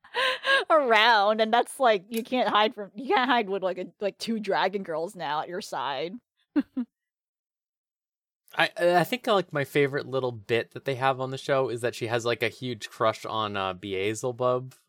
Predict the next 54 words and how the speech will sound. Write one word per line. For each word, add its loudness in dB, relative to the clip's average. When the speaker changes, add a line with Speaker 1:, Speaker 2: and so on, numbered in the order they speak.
Speaker 2:
or -2
whatever. -2
Speaker 1:
<laughs> -20
Speaker 2:
Like, 0
she 8
Speaker 1:
Oh, 6
Speaker 2:
has, 2
Speaker 1:
yeah, 4
Speaker 2:
like, 0
these -2
Speaker 1:
yeah. -6
Speaker 2:
dream -4
sequences -4
sometimes -2
with -8
her, 2
but, -2
like, 0
that -6
they're 4
never, 4
Speaker 1:
Right. 6
Speaker 2:
like, -16
the -12
focus 0
of -4
anything. -2
They're -4
just, -8
like, 0
little -2
side 2
bits -8
where -8
she's -8
saying, 0
like, -8
"Well, -2
you -4
know, 4
there's -2
this 0
thing," -4
or -4
whatever, -2
and -2
it -8
just -8
shows, -2
like, 0
Beelzebub, -2
like, -6
being, -2
like, -2